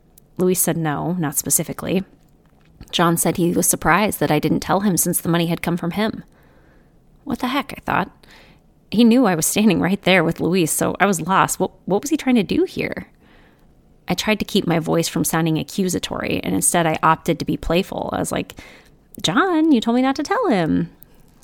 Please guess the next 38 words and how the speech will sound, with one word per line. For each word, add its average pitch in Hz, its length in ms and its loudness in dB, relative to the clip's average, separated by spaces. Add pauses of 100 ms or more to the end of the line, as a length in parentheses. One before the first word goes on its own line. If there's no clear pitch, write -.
(420)
But 175 120 2
he 202 100 -2
said 220 260 -2
something 180 480 0
to 165 140 -4
the 160 100 2
effect 156 340 -2
of, 151 240 -2 (440)
"I 165 120 -2
just 175 240 -2
didn't 160 200 2
think 190 260 0
you'd 196 160 0
take 208 180 -2
credit - 300 -2
for 113 220 -6
it." - 160 -6 (1500)
I 226 100 -6
had 330 200 0
no 214 180 4
idea 180 460 2
at - 120 -6
the 151 80 0
time 147 360 -2
what 143 100 -2
he 143 60 -2
meant - 240 -6
by - 140 -8
that. - 280 -8 (760)
After 180 320 -4
that, - 340 0 (100)
he - 220 -12
brought 165 220 -2
up - 100 -6
the 147 80 -2
weights 165 320 -2
to 170 100 -6
Luis 170 360 -4